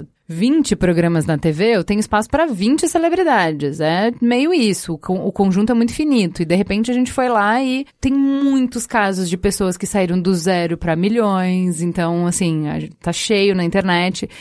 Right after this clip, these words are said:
Em algum universo, em algum momento, como você falou, a gente vendeu essa ideia de que era infinito. Porque não existe um inventário como tem na Globo, não existe um inventário como tem na Caras.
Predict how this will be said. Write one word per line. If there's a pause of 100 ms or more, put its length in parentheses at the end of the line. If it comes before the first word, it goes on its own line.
(300)
Em
algum
universo,
em
algum
momento,
como
você
falou, (140)
a
gente
vendeu
essa
ideia
de
que
era
infinito. (260)
Porque
não
existe
um
inventário (160)
como
tem
na
Globo,
não
existe
um
inventário
como
tem
na
Caras.